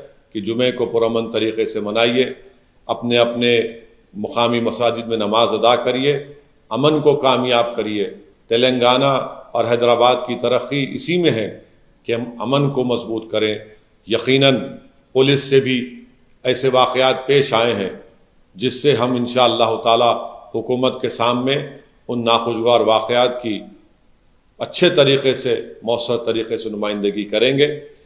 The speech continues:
जो नौजवान पुलिस की हिरासत में थे, हमारी मजलिस इत्तेहादुल मुस्लिमीन की नुमाइंदगी पर हुकूमत ने उस नुमाइंदगी को कबूल किया। वो तमाम के तमाम नौजवानों को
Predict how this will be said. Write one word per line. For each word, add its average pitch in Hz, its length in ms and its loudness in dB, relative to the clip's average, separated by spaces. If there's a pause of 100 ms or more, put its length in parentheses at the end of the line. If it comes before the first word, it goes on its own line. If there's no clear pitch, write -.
(220)
जो 117 180 -4
नौजवान 120 460 4 (320)
पुलिस 120 280 0
की 123 100 -6
हिरासत 123 460 2
में 135 180 0
थे, 135 160 2 (680)
हमारी 113 320 2
मजलिस 117 400 0
इत्तेहादुल 113 460 0
मुस्लिमीन 117 580 -4
की 117 80 -8
नुमाइंदगी 117 580 0
पर 117 200 0
हुकूमत 113 500 -4
ने 110 60 0
उस - 140 -6
नुमाइंदगी 107 360 -4
को 104 80 -4 (100)
कबूल 123 260 -2
किया। 131 240 0 (520)
वो 110 80 -4 (100)
तमाम 147 400 6
के 143 80 2
तमाम 127 360 0
नौजवानों 113 560 0
को 95 160 -4